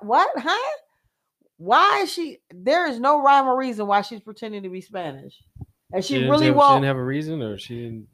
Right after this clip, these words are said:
Speaker 1: She got caught, and then she finally went on. She says, "Yeah, I am a white girl. I'm from Boston, Massachu-, um, Boston, Massachusetts." And her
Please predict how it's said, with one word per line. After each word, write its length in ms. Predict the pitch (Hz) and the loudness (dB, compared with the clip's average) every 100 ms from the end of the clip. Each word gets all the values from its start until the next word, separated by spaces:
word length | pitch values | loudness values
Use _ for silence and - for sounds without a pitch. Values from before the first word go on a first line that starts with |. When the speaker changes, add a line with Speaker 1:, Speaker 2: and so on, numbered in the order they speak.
| - | -8
Speaker 1:
She 280 | - 285 247 | -2 0 6
got 300 | 277 277 269 | 6 6 4
caught, 400 | 294 302 285 247 | 8 10 10 6
and 100 | 240 | 0
then 100 | 240 | -2
she 160 | 285 | -4
finally 340 | - 262 247 247 | 0 2 4 4
went 160 | 240 254 | 2 4
on. 160 | 247 | 2
She 60 | 233 | 0
says, 160 | 240 208 | -6 -2
"Yeah, 280 | 226 220 196 | 4 6 6
I 120 | 214 | 4
am 240 | 214 214 214 | 2 0 0
a 40 | |
white 300 | 202 202 196 | 4 2 2
girl. 480 | 202 190 185 185 180 | 0 2 4 2 2
I'm 200 | 180 185 | 0 0
from 220 | 190 180 | -2 0
Boston, 400 | 180 175 175 175 | 4 4 2 -6
Massachu-, 380 | 175 170 175 - - 156 - | -12 -12 -16 -20 -20 -16 -2
um, 220 | 160 147 | 0 2
Boston, 380 | 165 170 170 165 | 2 2 0 -6
Massachusetts." 560 | 165 165 165 - 165 180 | -4 -4 -6 -14 -14 -10
And 120 | 165 | -2
her 200 | 180 | 0